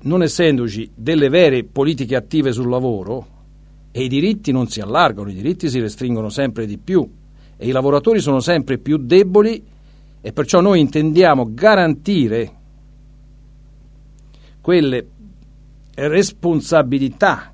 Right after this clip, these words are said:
che devono essere in capo, nel caso degli appalti pubblici, chiaramente al committente pubblico, al lavoro, alla, all'amministrazione pubblica, perché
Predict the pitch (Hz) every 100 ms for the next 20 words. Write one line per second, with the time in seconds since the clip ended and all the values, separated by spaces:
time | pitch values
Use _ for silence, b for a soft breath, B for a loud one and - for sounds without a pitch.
0 | - 131 117 170 170 147 160 151 123 117
1 | 190 214 202 165 - - - - 104 -
2 | 135 160 139 120 110 - 131 113 120 107
3 | 254 170 135 113 110 139 135 113 143 -
4 | 107 113 - 113 104 104 139 117 - 98
5 | 139 101 90 87 - - - 135 107 104
6 | 127 110 95 - 113 104 98 95 90 90
7 | 101 104 110 107 107 104 135 123 - 156
8 | 92 90 87 92 95 120